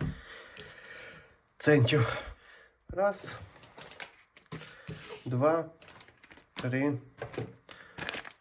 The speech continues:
чотири, п'ять, шість, сім, вісім, дев'ять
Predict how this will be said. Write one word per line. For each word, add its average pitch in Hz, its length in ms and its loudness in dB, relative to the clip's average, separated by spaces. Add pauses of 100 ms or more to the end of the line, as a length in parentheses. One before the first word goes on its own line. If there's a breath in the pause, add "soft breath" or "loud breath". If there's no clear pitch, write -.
чотири, 127 720 4 (4000 loud breath)
п'ять, 120 760 4 (2000)
шість, - 800 -2 (260)
сім, 151 600 -2 (680)
вісім, 156 720 2 (1040 loud breath)
дев'ять 156 640 4